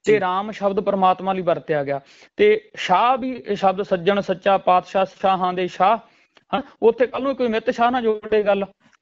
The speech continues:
Speaker 1: ਤੇ
Speaker 2: ਹੂੰ।
Speaker 1: ਇਸ ਲਈ ਇਹ ਜਿਹੜੀ, ਇਹ, ਇਹ ਲੋਕ ਜਿਹੜੀ ਚਲਾਕੀ ਵਰਤ ਰਹੇ, ਬਿਲਕੁਲ ਗਲਤ ਆ। ਗੁਰਬਾਣੀ ਦੇ ਅੰਦਰ ਆਤਮਾ ਅਕਾਲ ਪੁਰਖ ਦੀ ਵਡਿਆਈ ਆ, ਵਾਹਿਗੁਰੂ ਸੱਚੇ ਪਾਤਸ਼ਾਹ ਦੀ ਉਸਤਤਾ ਤੇ ਪਰਮਾਤਮਾ ਵਿੱਚ ਅਭੇਦ ਹੋਏ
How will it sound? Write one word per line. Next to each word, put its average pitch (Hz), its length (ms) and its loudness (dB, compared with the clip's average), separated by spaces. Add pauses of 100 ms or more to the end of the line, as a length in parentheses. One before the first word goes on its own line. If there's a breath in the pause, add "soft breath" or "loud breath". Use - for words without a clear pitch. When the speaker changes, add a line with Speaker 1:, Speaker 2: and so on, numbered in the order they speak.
(120)
Speaker 1:
ਤੇ 208 220 4
Speaker 2:
ਹੂੰ। 165 100 -6
Speaker 1:
ਇਸ 233 280 4
ਲਈ 262 280 4
ਇਹ 247 280 4
ਜਿਹੜੀ, 240 380 -2
ਇਹ, 247 400 2 (180)
ਇਹ 240 240 2
ਲੋਕ 220 240 4
ਜਿਹੜੀ 226 180 -2
ਚਲਾਕੀ 202 360 -2
ਵਰਤ 190 240 -2
ਰਹੇ, 226 100 0
ਬਿਲਕੁਲ 202 360 0
ਗਲਤ 165 340 2
ਆ। 240 160 4 (360 loud breath)
ਗੁਰਬਾਣੀ 190 920 2
ਦੇ 202 460 4
ਅੰਦਰ 214 580 0 (560)
ਆਤਮਾ 196 320 0
ਅਕਾਲ 196 260 0
ਪੁਰਖ 196 260 -8
ਦੀ 214 120 -4
ਵਡਿਆਈ 202 440 0
ਆ, 214 100 2
ਵਾਹਿਗੁਰੂ 190 380 0
ਸੱਚੇ 175 320 -6
ਪਾਤਸ਼ਾਹ 180 400 0
ਦੀ 202 80 -4
ਉਸਤਤਾ 196 460 -2
ਤੇ 226 120 0
ਪਰਮਾਤਮਾ 185 760 0
ਵਿੱਚ 180 360 -4
ਅਭੇਦ 190 400 0
ਹੋਏ 170 320 0